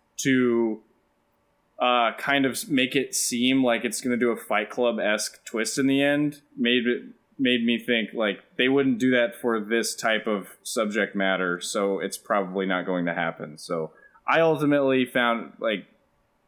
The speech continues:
in my head, I thought, "She's not crazy, because why would they do that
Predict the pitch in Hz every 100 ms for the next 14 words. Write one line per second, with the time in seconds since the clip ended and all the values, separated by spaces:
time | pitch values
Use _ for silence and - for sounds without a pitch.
0 | - 151 165 156 135 135 127 117 113 117
1 | 120 107 104 95 - - 110 101 98 87
2 | - _ _ _ 113 90 85 85 85 82
3 | 80 - 82 - 85 80 78 - - -
4 | _ _ _ _ _ - 101 95 90 85
5 | 85 82 78 71